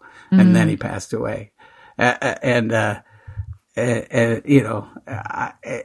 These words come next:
Speaker 1: I never thought that seeing someone die is a weird,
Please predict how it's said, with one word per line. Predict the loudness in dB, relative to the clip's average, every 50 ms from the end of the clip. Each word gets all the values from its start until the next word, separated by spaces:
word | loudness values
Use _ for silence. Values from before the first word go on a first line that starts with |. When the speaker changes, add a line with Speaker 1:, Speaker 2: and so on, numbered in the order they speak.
| -10 -8
Speaker 1:
I | -4 -4 0
never | 2 2 4 4 2
thought | 2 2 4 4 4 2 2
that | -2 -4 -6 -4
seeing | -2 0 0 0 0 -2
someone | -2 -2 -2 0 0 -2 -2 -4 -6 -8 -8 -10 -8
die | -6 0 2 2 4 4 2 0 -2 -4 -6 -8 -12 -16 -18 -20 _ _ _ _ -10
is | -6 -4 -4 -4 -2 -2
a | -2 -2
weird, | 2 2 4 6 6 6 6 4 2 -2 -6